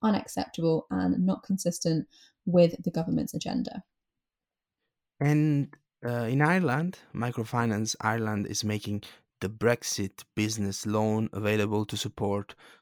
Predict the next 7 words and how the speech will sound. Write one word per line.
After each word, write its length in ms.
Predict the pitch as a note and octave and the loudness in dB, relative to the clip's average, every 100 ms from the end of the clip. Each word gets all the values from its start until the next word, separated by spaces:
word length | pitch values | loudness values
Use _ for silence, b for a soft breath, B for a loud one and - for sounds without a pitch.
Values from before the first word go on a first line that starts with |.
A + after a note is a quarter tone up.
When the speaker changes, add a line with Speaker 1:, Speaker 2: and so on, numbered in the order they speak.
| _ | _
Speaker 2:
small 500 | - A#2+ A#2+ A#2 A2+ | 2 6 6 6 4
businesses 720 | A2 G#2 G#2 G2+ G2+ G2 - - | 0 -2 0 -2 -2 -2 -4 -8
through 460 | - A2 G#2 G2+ - | -6 -2 0 0 -4
the 140 | G2+ | -10
current 500 | F2 A#2 G2+ G2+ G2+ - | -6 2 4 4 -2 -4
Brexit 440 | F2 - - A#2+ | -6 -6 -10 -8
challenges. 720 | - A#2+ G2+ F#2 F2 E3 - | 0 2 4 2 -6 -8 -12